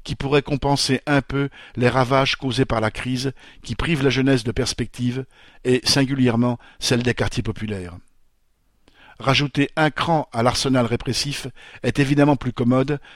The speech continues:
quand l'objectif réel est de partir à la chasse aux voix des électeurs les plus réactionnaires,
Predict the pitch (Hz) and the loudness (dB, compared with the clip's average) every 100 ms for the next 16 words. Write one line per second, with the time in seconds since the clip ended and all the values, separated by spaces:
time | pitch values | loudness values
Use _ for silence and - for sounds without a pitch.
0 | - 127 135 127 143 - 143 - 139 139 | -6 -2 0 0 -2 -2 -8 -2 2 4
1 | 123 110 - - 120 127 143 - 165 131 | 2 -2 -10 -10 -2 2 2 0 -2 0
2 | 110 101 139 - 135 120 143 120 113 117 | 2 4 2 0 -4 0 0 2 0 0
3 | - 135 127 110 - - 113 113 127 113 | -2 -2 0 -2 -6 -12 -6 -4 -4 0
4 | 139 - - 120 117 120 120 | 0 2 -2 0 0 -2 -6